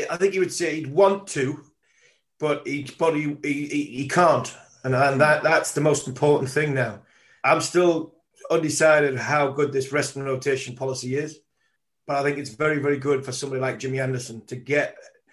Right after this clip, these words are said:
if we can keep Jimmy Anderson in the dressing room for another two years, a year and a half,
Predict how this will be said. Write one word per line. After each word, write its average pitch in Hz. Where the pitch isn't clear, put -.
if 135
we 208
can 202
keep 196
Jimmy 196
Anderson 165
in 160
the 156
dressing 160
room 123
for -
another 139
two 147
years, 120
a 117
year 151
and 147
a 131
half, -